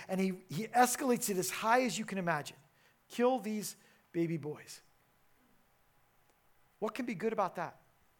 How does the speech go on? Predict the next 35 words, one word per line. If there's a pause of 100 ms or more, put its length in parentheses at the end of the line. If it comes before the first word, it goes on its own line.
(1120)
Can
anything
good
come
out
of
this
order? (220)
There's
no
way
this
can
be
good, (180)
and
certainly
in
the
small
sense,
there's
no
way
to
make
sense
of
that. (840)
When
people
suffer, (220)
when
people
die,